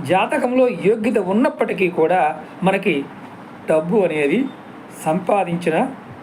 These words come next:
అది నిలబడదు. అలాగే ఇది కలికాలం, కాల ప్రభావానికి లోనవుతున్నాం, మనం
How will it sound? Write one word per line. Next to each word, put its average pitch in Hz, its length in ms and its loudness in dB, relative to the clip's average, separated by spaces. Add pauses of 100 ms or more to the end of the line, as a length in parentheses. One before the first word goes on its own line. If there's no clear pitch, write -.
(120)
అది 165 160 2
నిలబడదు. 143 560 0 (960)
అలాగే 220 440 2 (960)
ఇది 247 160 2
కలికాలం, 165 540 0 (920)
కాల 214 200 2
ప్రభావానికి 185 640 2
లోనవుతున్నాం, 170 520 0 (360)
మనం 185 200 0